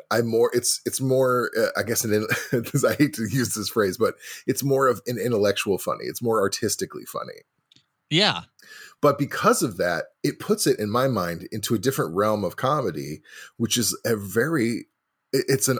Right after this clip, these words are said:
Speaker 1: art comedy. It's, <laughs> it's an
Speaker 2: Yeah.
Speaker 1: artistic movie. And I think this movie, possibly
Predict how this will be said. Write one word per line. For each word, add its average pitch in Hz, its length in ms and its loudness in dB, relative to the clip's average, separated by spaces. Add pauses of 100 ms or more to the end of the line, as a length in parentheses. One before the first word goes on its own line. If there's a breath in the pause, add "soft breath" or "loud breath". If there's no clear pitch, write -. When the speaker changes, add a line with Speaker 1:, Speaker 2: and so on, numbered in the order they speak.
Speaker 1:
art 143 300 2
comedy. 127 640 -2
It's, - 260 0
<laughs> - 880 -2
it's 143 180 2
an 151 100 2 (200)
Speaker 2:
Yeah. 123 60 4
Speaker 1:
artistic 170 600 4
movie. 110 360 -2 (300 loud breath)
And 131 120 4
I 127 80 6
think 123 280 -2
this 135 360 0 (140)
movie, 101 640 -2 (680)
possibly 151 1000 -2